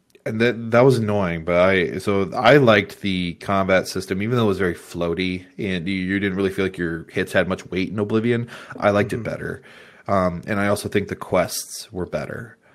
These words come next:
Speaker 1: But this isn't a, a whole podcast about Oblivion. I'm
Speaker 2: <laughs>
Speaker 1: going on to the big one on November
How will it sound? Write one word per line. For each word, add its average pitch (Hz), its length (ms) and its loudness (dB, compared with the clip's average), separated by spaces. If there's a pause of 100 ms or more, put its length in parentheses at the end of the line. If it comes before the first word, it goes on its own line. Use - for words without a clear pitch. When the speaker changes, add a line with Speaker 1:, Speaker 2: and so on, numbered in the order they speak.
(560)
Speaker 1:
But 95 400 0
this 123 160 2
isn't 143 240 6
a, 120 100 8
a 104 200 -2
whole 104 340 4
podcast 92 460 0
about 85 240 2
Oblivion. 78 600 -4 (160)
I'm 98 300 -2
Speaker 2:
<laughs> 160 160 -2
Speaker 1:
going 101 260 2
on 151 120 2
to - 80 -4
the 95 100 -2
big 113 200 2
one 95 260 -2
on 95 480 -4
November 117 800 2